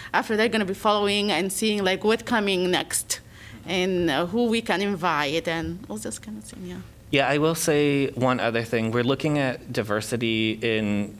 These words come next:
Speaker 2: as a multifaceted, um, you know, thing that we need to increase, which it is. Um, financial diversity, we're definitely trying to find options for people to experience the arts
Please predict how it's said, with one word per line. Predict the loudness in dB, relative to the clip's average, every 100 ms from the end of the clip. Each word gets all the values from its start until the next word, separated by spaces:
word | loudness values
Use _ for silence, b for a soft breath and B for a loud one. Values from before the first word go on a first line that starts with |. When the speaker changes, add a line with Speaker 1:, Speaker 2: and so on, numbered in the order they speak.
| -6 -2
Speaker 2:
as | 0
a | 0
multifaceted, | 2 0 0 -4 0 -2 -2 -4 0 -2 -4 -12 -6
um, | -4 -2 -6 -8 -12 -18 -20 -20 -6
you | -2
know, | 0 -2 -4 -8 -16 -18 -20 -20 -20 -20 -16 -8
thing | -6 -2 0
that | 0
we | 0 0
need | -2
to | -2
increase, | -4 -4 -4 -4 -4 -6 -10 -8
which | -4 -2 -2
it | 0
is. | 0 0 -2 -12 B B B -2
Um, | 2 2 0 -2 -8
financial | -2 0 0 -2 -2 -2 0 2 0 -2
diversity, | -2 -2 -4 -4 -4 -2 0
we're | 0
definitely | 0 -2 -2 -2 -2
trying | -2 -2 -2 -2 -2
to | -4 -2
find | -2 0
options | 0 0 -2 -4
for | -4
people | -6 -6 -6 -6 -4
to | -2 -2 -4
experience | -10 -4 -2 -2 -4
the | -2
arts | -2 -2 -8 -16